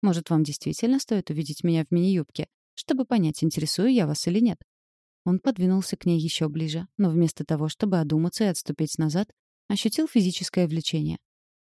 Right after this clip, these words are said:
«Вы нажимаете не на те кнопки». «Как можно удержаться от этого, если они под рукой?» возразила Эйбра. «Я не понимаю таких людей и подобное самоограничение.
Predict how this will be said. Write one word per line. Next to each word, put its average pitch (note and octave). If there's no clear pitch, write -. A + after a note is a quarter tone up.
«Вы G3+
нажимаете E3
не F#3
на D#3
те -
кнопки». -
«Как E3
можно E3
удержаться D#3
от D3+
этого, B3
если D#3+
они D#3
под E3
рукой?» G#3+
возразила D#3+
Эйбра. D#3
«Я E3+
не D#3+
понимаю D#3+
таких -
людей F3
и A3+
подобное D#3
самоограничение. E3